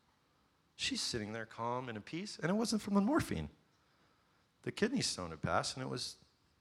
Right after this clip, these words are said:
the affair was over. And I just was like, "Wow, Lord." And then, of course, we went back to debating.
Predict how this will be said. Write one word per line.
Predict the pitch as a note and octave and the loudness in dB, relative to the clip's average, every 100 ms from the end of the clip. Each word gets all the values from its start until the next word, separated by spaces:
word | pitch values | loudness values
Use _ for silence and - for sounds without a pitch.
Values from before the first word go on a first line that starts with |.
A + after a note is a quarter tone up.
| - | -4
the | |
affair | A2+ - C3+ | 0 4 8
was | C3+ | 8
over. | D3+ G#3+ - - - _ _ _ _ - - - - _ _ - | 6 4 0 -4 -16 _ _ _ _ -20 -20 -20 -20 _ _ -2
And | G#2+ | 2
I | A#2+ | 2
just | C#3+ C#3 | 0 -2
was | D3 B2 | -2 -2
like, | A#2+ G2 - - - | -2 -2 -6 -16 -4
"Wow, | - B2 G2 | 0 2 2
Lord." | F2+ A#2+ G2+ E2 | 4 6 6 6
And | - A#2 | 4 8
then, | C#3 C3+ C#3 | 8 8 2
of | G#2 - | -4 0
course, | G#2+ G#2 | 2 2
we | G#2+ | 0
went | G2+ F#2 | 0 4
back | G2 | 4
to | - | 4
debating. | G2 F#2+ F2+ F2 G#2 | 0 2 2 2 0